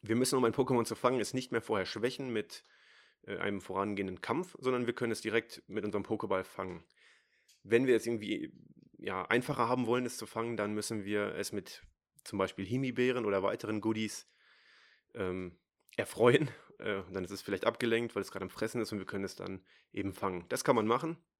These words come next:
ist aber die größte spielerische Neuerung gegenüber den alten Teilen. Das hat noch mehr Auswirkungen. Kommen wir später noch zu, wenn es um das Kampfsystem geht.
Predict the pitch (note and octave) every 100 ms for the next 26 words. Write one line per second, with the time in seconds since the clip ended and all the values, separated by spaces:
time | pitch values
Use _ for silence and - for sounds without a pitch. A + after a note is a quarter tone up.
0 | _ _ _ _ _ _ - A#2+ A2 G#2
1 | G2+ G#2 - A2 - G#2+ G2 - G2+ G2
2 | F#2+ G2 F#2+ G2+ F2 F2+ F#2+ - F#2 F#2
3 | F2 - G2+ F#2 _ _ _ _ _ _
4 | _ _ _ _ _ _ _ _ _ -
5 | A#2+ D3 D#3 C3+ C3+ B2 A2+ - G2+ G2
6 | G2 F#2+ - C#3+ C#3+ C3+ B2 A#2+ A2 -
7 | B2 A2+ - G#2+ G2 - A#2+ A2 - G2+
8 | A2 C#3+